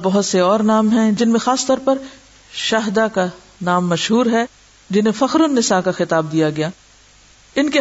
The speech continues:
حلقہ درس میں لوگوں کی بہت بڑی تعداد حاضر ہوا کرتی۔ ان کی علو سند میں اس شہرت کی وجہ سے بہت لوگوں نے غلط بیانی سے کام لیتے ہوئے انہیں اپنا استاد ہونے کا دعویٰ کیا،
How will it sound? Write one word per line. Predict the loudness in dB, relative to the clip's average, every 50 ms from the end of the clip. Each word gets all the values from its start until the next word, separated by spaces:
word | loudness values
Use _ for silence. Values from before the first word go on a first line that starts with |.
| 2
حلقہ | 2 2 2 2 2 2 2
درس | 2 2 0 0 0 -2
میں | -2 0
لوگوں | 2 2 2 2 2
کی | 0 0 0
بہت | 2 2 2 2 0
بڑی | 0 2 2 2 2
تعداد | 2 2 2 2 2 2 2 2
حاضر | 2 0 0 2 0 0
ہوا | 2 2 2 2
کرتی۔ | 2 0 -2 -2 -4 -8 -10 -10 _ _ _ _ _ _ _ _ _ _ _ _
ان | -2 -2 -2 0
کی | 0 2
علو | 2 2 2 2 2 0 0 0
سند | 0 0 2 0 0 0
میں | 0 0 0
اس | 0 0
شہرت | 0 0 2 2 2 0 -2 -2
کی | -2 -2
وجہ | 0 0 2 0
سے | 0 0 -2
بہت | -2 0 0 0 0 0 0
لوگوں | 0 0 0 0
نے | 0 0
غلط | 0 0 0 0 0 0 0
بیانی | 0 0 0 0 0
سے | 0 -2 -2
کام | 0 0 0 2 2
لیتے | 2 0 0 0 0
ہوئے | 0 2
انہیں | 0 0
اپنا | -2 -2 -2 -2 -2
استاد | -2 -2 -2 0 0 0 -2 -4 -8
ہونے | -8 -6 -6 -6
کا | -6 -6 -4
دعویٰ | -2 -2 -2 -2 -4 -6
کیا، | -8 -12 -12